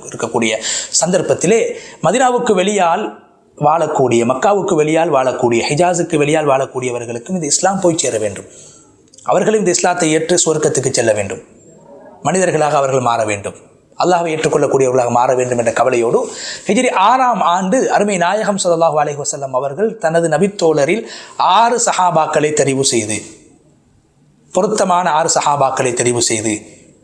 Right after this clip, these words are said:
அரபு அல்லாத வேறு மொழி பேசக்கூடிய மன்னர்களுக்கும்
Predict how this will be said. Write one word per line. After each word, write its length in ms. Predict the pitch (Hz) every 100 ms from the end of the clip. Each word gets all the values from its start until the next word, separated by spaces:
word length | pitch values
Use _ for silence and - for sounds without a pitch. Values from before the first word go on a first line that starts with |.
| _ _ _ _ _ _ _ _ _ - -
அரபு 300 | 170 240 240
அல்லாத 460 | 180 208 214 220 185
வேறு 340 | 185 220 220
மொழி 220 | 185 202
பேசக்கூடிய 760 | 180 175 175 - 143 143 135 117 - -
மன்னர்களுக்கும் 800 | 139 165 160 139 127 117 175